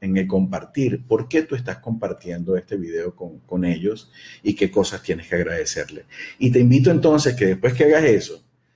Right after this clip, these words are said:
y chequees cómo te sientes y la experiencia que tuviste, lo compartas aquí abajo en el video y, eh, veamos qué sucedió, ¿ok?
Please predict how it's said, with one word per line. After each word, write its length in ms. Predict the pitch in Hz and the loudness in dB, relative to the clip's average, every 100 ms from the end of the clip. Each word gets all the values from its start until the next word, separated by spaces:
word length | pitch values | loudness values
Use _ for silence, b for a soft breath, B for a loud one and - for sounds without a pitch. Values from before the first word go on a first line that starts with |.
| _ _ _ _ | _ _ _ _
y 180 | 95 98 | -14 -12
chequees 460 | 95 - 110 120 127 | -12 -2 2 2 0
cómo 240 | 123 113 | -4 -6
te 100 | 117 | -8
sientes 480 | - 123 110 - 92 | -4 -2 -2 -6 -12
y 80 | 85 | -14
la 100 | 87 | -14
experiencia 720 | - 90 98 98 98 123 123 | -12 -8 -6 -6 -4 -4 -4
que 120 | 120 | -8
tuviste, 580 | 127 123 104 - 120 120 B B | -4 -2 -2 -4 -10 -10 B B
lo 180 | 110 107 | -2 0
compartas 540 | 104 95 92 92 101 | -2 -2 -4 -6 -8
aquí 180 | 98 - | -12 -8
abajo 500 | 87 85 76 85 80 82 | -8 -8 -8 -10 -12 -14
en 180 | 82 | -20
el 120 | 80 87 | -20 -20
video 460 | - - - - _ _ | -18 -18 -20 -20 _ _
y, 380 | 98 107 127 127 - | -6 -2 -2 -4 -6
eh, 420 | 85 82 78 80 - | -4 -2 -4 -8 -12
veamos 500 | 90 90 85 92 92 - | -4 -2 0 -2 -4 -4
qué 140 | - | -6
sucedió, 520 | - - 76 73 - | -4 -8 -8 -10 -16
¿ok? 120 | - | -2